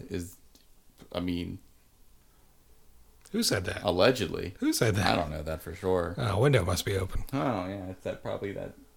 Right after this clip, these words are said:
Speaker 1: fucking smart car with the V ten in it. <laughs>
Speaker 2: All right.
Speaker 1: Okay.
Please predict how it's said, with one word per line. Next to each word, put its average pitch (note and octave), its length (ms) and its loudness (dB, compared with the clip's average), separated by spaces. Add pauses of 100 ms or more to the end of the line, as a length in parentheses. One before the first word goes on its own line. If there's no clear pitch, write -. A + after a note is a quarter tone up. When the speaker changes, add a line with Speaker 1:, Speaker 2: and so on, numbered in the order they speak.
(140)
Speaker 1:
fucking G2 500 -12 (180)
smart - 360 -10
car F#2+ 300 -4 (160)
with - 280 -6
the G2 60 -2
V G2+ 220 -2
ten B2+ 260 4
in F2 120 0
it. F2+ 200 0 (920)
<laughs> - 80 0 (2000)
Speaker 2:
All C#3+ 60 2 (220)
right. G2 280 4 (580)
Speaker 1:
Okay. E2+ 360 -4